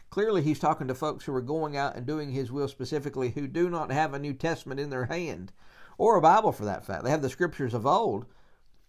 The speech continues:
but, but this was a miraculous gift. Was Jesus giving us assurance here that, that we can neglect study and just trust him when it's time to teach? No.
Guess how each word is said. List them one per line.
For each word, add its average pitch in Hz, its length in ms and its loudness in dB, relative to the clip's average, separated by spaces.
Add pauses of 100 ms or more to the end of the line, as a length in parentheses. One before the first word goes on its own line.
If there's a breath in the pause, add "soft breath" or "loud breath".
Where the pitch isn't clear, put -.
(300)
but, 151 360 0 (100)
but 147 140 0
this 226 180 0
was 165 140 0
a 160 60 0
miraculous 170 580 4
gift. - 480 -2 (200)
Was 139 180 0
Jesus 160 380 2
giving 147 360 -2
us 143 240 0
assurance 131 440 -4
here 151 160 -2
that, 123 200 -4
that 110 100 -4
we 135 140 -2
can 131 140 -6
neglect 123 360 0
study 131 360 -2
and 117 100 -6
just 117 180 -6
trust 131 320 -4
him 131 80 -6
when 127 100 -4
it's 98 120 -10
time 139 160 -2
to 123 80 -4
teach? 160 360 -8
No. 233 540 -8